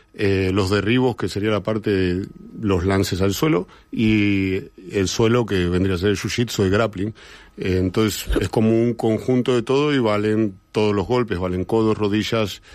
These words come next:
y puñetazos en el suelo y de pie. Eh, en es-, eso es básicamente las M M A y es el deporte más completo en artes marciales, eh,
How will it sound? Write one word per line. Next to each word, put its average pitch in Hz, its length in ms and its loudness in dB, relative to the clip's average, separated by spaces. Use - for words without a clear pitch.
y 98 80 -2
puñetazos 98 640 0
en 95 80 2
el 92 80 2
suelo 117 320 2
y - 20 4
de 95 140 0
pie. - 240 -8
Eh, 92 240 -4
en 98 80 2
es-, 101 220 -2
eso 113 420 2
es 104 320 -2
básicamente 107 1000 0
las 95 180 -4
M 110 120 2
M 117 180 2
A 143 160 -2
y 101 300 0
es 113 160 0
el 123 60 2
deporte 117 300 2
más 117 180 0
completo 120 840 0
en 104 100 0
artes 113 260 -2
marciales, 113 720 -2
eh, 90 300 -8